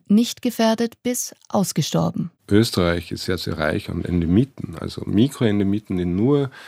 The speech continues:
Speaker 2: in gewissen Gebirgen vorkommen und dort sehr kleinräumig.
Speaker 1: Wolfram Graf von der Universität für Bodenkultur erwähnt Endemiten. Das sind Arten, die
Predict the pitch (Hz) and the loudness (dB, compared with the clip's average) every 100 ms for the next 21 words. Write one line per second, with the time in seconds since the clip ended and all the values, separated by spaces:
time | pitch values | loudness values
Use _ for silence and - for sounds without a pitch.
0 | - - 117 110 110 135 113 98 - 104 | -20 -8 -2 0 0 0 -2 -2 -4 -2
1 | 117 117 104 - - - 95 117 - 123 | 0 0 -2 -10 -8 2 2 2 0 2
2 | 98 107 104 - - 95 90 - 50 - | 2 0 0 -2 -2 -2 -2 -4 -6 -8
3 | _ _ _ 190 226 254 262 269 240 170 | _ _ _ 2 4 2 2 2 2 2
4 | 175 226 - 190 175 170 - 185 185 175 | 0 0 0 2 4 2 4 4 6 4
5 | 175 165 202 - 170 170 196 214 208 208 | 0 0 0 2 0 0 0 0 0 -2
6 | - 226 220 - 180 180 208 220 - 190 | 0 -2 0 -2 2 2 2 0 2 4
7 | 185 185 196 - - 147 151 - - - | 6 4 4 0 -2 0 0 -2 -12 -20
8 | _ - 202 - 277 - 196 208 - 254 | _ 0 2 4 0 2 0 0 0 0
9 | 247 214 214 | 2 2 0